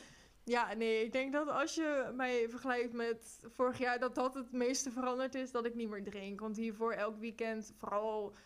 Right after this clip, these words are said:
toen ik achttien was, dus dat is nu vijf jaar geleden, toen dronk ik echt best wel veel. En vooral in mijn studententijd ging dat echt best flink door.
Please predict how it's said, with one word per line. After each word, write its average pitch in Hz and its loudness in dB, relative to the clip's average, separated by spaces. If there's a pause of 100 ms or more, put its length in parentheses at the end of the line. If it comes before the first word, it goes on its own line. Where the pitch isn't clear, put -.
toen 220 -4
ik 214 -6
achttien 226 -4
was, 233 0
dus 208 -10
dat 196 -14
is - -12
nu 220 -4
vijf 220 0
jaar 226 0
geleden, 220 -2
toen 233 -8
dronk 233 -2
ik 233 -8
echt 214 -10
best 214 -4
wel 247 -2
veel. 269 -2 (400)
En 208 -8
vooral 220 -4
in 220 -2
mijn 226 -4
studententijd 233 -4
ging 226 -8
dat - -12
echt 233 -10
best 226 -6
flink 233 -4
door. 240 -2